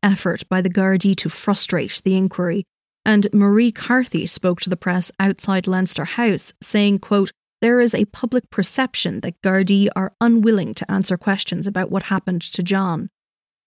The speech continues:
We share that perception," end quote. The members of the Emergency Response Unit did not want to give evidence in public and wanted an exemption from having to do this.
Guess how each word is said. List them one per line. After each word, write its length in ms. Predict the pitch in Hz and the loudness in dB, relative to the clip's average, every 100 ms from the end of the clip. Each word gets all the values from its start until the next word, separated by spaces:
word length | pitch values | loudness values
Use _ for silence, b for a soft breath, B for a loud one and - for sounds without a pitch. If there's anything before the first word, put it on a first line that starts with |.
| - | 0
We 140 | 208 | 2
share 540 | 190 - 208 190 190 - | 2 2 2 2 -2 -4
that 160 | 185 180 | -6 -6
perception," 680 | - 170 190 190 - 117 190 _ _ _ - | -6 -2 -2 -2 -4 -6 -10 _ _ _ -8
end 160 | 190 - | -6 -4
quote. 360 | - 196 - - _ _ _ _ _ _ _ _ _ | -4 -4 -4 -12 _ _ _ _ _ _ _ _ _
The 80 | 226 | 2
members 420 | 247 240 240 233 | 4 4 4 2
of 120 | 233 | 0
the 100 | 196 | 2
Emergency 520 | 190 190 190 190 - 175 | 2 4 4 2 2 0
Response 600 | 180 - - 196 196 196 | -2 -4 0 0 0 0
Unit 280 | 185 175 - | 0 -2 -2
did 200 | 214 185 | 0 2
not 380 | 202 196 196 - | 2 4 2 0
want 200 | 190 180 | -2 0
to 80 | 180 | 0
give 160 | 185 - | -2 -2
evidence 400 | 190 185 180 - | -2 0 -2 0
in 140 | 175 | -4
public 460 | - 196 190 175 185 | -2 -2 0 -2 0
and 180 | 196 | 0
wanted 420 | 190 202 214 214 190 | 2 2 2 2 0
an 80 | 196 | 0
exemption 680 | 185 185 185 220 220 131 156 - | 0 2 2 2 2 0 -4 -2
from 120 | 190 | 0
having 240 | 190 180 | 2 0
to 120 | 175 | -2
do 200 | 175 190 | 0 2
this. 420 | 185 139 - - | 2 0 -4 -6